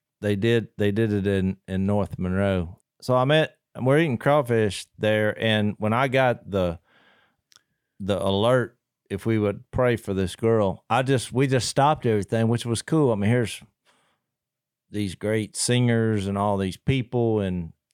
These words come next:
I said a little message to her via the cell phone while we, I said, "We're stopping what we're doing,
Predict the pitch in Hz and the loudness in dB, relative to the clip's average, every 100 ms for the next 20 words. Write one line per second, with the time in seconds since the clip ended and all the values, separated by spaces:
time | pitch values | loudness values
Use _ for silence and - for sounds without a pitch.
0 | _ _ 98 101 98 - - 117 104 104 | _ _ -4 -2 -2 -6 -2 0 2 0
1 | 95 90 98 98 - 90 - 98 87 98 | 0 0 0 0 -4 -10 -4 -2 0 2
2 | 95 87 - _ _ _ _ _ _ _ | 0 -2 -8 _ _ _ _ _ _ _
3 | _ _ _ _ _ _ _ _ _ _ | _ _ _ _ _ _ _ _ _ _
4 | 104 92 117 120 104 95 - 127 123 107 | -10 -4 0 2 0 0 0 2 2 0
5 | 107 101 101 101 107 127 117 113 95 113 | 0 0 0 0 2 2 2 0 0 -2
6 | 113 113 135 165 - 165 156 143 139 139 | 0 0 0 0 0 0 2 2 2 2
7 | 127 127 113 120 101 92 | 0 0 0 0 0 -2